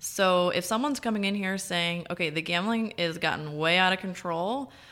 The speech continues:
um, it's not our job to say, "Yeah, this is what you need to do." Um, no, if you say, "No, I really wanna try to see if I can cut back. I wanna see if I can put limits. I wanna see if I can just, you know, do this once a year while my trip,"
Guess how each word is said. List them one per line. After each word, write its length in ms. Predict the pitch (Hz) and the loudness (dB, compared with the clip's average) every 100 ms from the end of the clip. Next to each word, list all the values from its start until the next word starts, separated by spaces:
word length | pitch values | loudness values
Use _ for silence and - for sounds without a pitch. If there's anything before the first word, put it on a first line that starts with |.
| - - - | -20 -14 -2
um, 560 | 185 175 170 165 170 - - | 0 2 2 0 -4 -6 -2
it's 200 | 190 185 | -2 2
not 280 | 220 220 214 | 4 4 4
our 240 | 165 165 | 4 4
job 380 | 175 170 165 165 | 2 2 0 0
to 60 | 170 | -4
say, 440 | - 156 151 - - | -4 -2 -2 -4 -4
"Yeah, 540 | 233 285 185 143 151 - 185 | 2 4 4 2 0 -8 -8
this 280 | 180 220 226 | -4 -2 -2
is 140 | 214 | -2
what 180 | 196 185 | 2 2
you 120 | 208 | 2
need 160 | 165 160 | 0 0
to 80 | 202 | 0
do." 500 | 220 302 170 160 180 277 - - - | 2 4 4 2 -2 -6 -12 -10 0
Um, 540 | 196 190 190 185 196 | 4 4 2 0 2
no, 260 | 226 233 151 | 4 6 4
if 140 | 165 | 0
you 80 | 190 | -4
say, 200 | 202 196 | -2 -2
"No, 100 | 190 | 0
I 20 | |
really 220 | 180 180 226 | 0 0 0
wanna 160 | 190 | 0
try 340 | 175 - 175 170 | -4 -2 0 0
to 60 | |
see 120 | 175 175 | 0 -4
if 80 | |
I 80 | 170 | -6
can 80 | 151 | -8
cut 180 | - 151 | -10 -4
back. 420 | 160 196 240 226 | 0 0 -2 -2
I 40 | |
wanna 180 | 180 170 | -4 -4
see 80 | 180 | -6
if 60 | 175 | -8
I 60 | |
can 120 | 170 | -10
put 140 | 160 - | -10 -6
limits. 480 | 180 214 233 220 - | -4 0 0 0 -2
I 80 | 175 | -2
wanna 180 | 170 | -2
see 140 | 170 170 | -4 -4
if 80 | 170 | -2
I 100 | 165 | -4
can 200 | 165 160 | -4 -4
just, 260 | 160 165 - - - - | -4 -4 -12 -20 -20 -14
you 80 | - | -6
know, 140 | 175 165 | -4 -2
do 160 | 180 | -2
this 180 | 185 190 | -2 -2
once 280 | 185 170 - | -2 -4 -4
a 60 | |
year 300 | 165 170 220 | -2 0 0
while 120 | 226 165 | 0 -2
my 140 | 156 | -4
trip," 320 | - 247 262 | -2 0 0